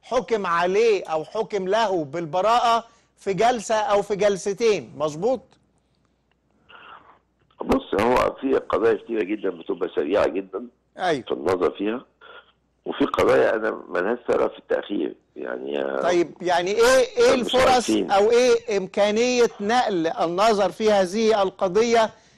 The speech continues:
Speaker 1: للقاهرة مثلًا، آه، ل-، آه، آه، زي ما شفنا في، آه،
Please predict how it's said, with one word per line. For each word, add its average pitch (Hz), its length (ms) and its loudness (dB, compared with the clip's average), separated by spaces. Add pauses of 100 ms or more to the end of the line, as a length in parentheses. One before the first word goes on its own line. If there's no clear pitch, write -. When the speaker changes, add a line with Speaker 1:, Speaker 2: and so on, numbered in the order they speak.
(160)
Speaker 1:
للقاهرة 196 1160 2
مثلًا، 220 680 2 (440)
آه، 156 180 4
ل-، 160 220 0
آه، 175 600 2
آه، 156 140 -4
زي 208 260 2
ما 202 140 2
شفنا 202 420 0
في، 214 540 -4
آه، 156 320 2